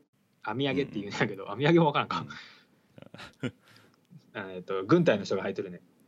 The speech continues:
Speaker 2: はいはいはい。
Speaker 1: やつなんですけど、
Speaker 2: うん。
Speaker 1: えーっと、あれを何がいいかって、足元がこう絞られるんで、足元っていうか、
Speaker 2: うんうん。
Speaker 1: ズボンの裾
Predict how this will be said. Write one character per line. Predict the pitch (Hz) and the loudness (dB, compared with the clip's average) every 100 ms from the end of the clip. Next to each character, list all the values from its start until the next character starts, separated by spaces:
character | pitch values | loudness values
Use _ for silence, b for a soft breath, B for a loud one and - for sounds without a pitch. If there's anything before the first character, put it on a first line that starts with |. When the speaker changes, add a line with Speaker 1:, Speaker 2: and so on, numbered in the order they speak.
| _ - - | _ -20 -20
Speaker 2:
は | - 98 | -8 -8
い | |
は | 80 | -8
い | |
は | 69 | -14
い。 | - | -4
Speaker 1:
や | 131 | 2
つ | 107 | 2
な | 95 | 0
ん | 175 | -6
で | |
す | - | 0
け | - | 4
ど、 | 107 - B B B B | 4 2 B B B B
Speaker 2:
う | |
ん。 | 85 71 - - | -12 -14 -10 0
Speaker 1:
え | 107 104 101 95 | 2 4 4 0
ー | |
っ | 90 _ - | -2 _ -2
と、 | 101 98 92 B B B B _ _ | 2 2 0 B B B B _ _
あ | 120 | 2
れ | 156 185 | 6 8
を | 185 | 8
何 | 185 190 | 6 6
が | 139 | 6
い | 113 | 4
い | |
か | 110 | 0
っ | |
て、 | 95 110 | -4 0
足 | 127 | 2
元 | 226 247 170 | 4 4 4
が | 113 | 2
こ | 110 | 0
う | |
絞 | - 127 | 2 4
ら | 135 131 | 6 6
れ | 131 | 4
る | 110 | 0
ん | 90 | -10
で、 | - - - | -18 -20 -12
足 | 117 151 | -10 -4
元 | 156 127 | -4 -4
っ | |
て | - | -8
い | 101 | -6
う | |
か、 | 98 85 | -6 -8
Speaker 2:
う | |
ん | |
う | 73 | -14
ん。 | - | 0
Speaker 1:
ズ | 147 | 4
ボ | 208 147 | 6 6
ン | |
の | 110 | 2
裾 | 104 110 127 - | -4 -4 -4 -4